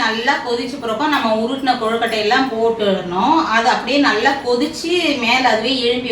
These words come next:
வரும். அந்த டைம்ல நம்ம கரண்டி போடணுமே தவிர அதுக்குள்ள கரண்டி போட வேணாம். கொஞ்சம் வெந்த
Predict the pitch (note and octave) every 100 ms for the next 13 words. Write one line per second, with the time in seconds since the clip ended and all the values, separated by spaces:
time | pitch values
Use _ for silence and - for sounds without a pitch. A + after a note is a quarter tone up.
0 | G3+ G#3+ D#4+ A#3+ G#3+ B3+ C4 B3 B3 C4+
1 | E4+ C#4+ B3 E4 - - - - - -
2 | A3 B3 B3+ A#3+ A3 G#3+ A3+ C4 A#3 G3+
3 | G#3+ A3+ G#3 F#3 G3 G3 F3+ F3 E3 E3
4 | - C#4+ - - - - - B3 A#3+ A3+
5 | A#3+ C#4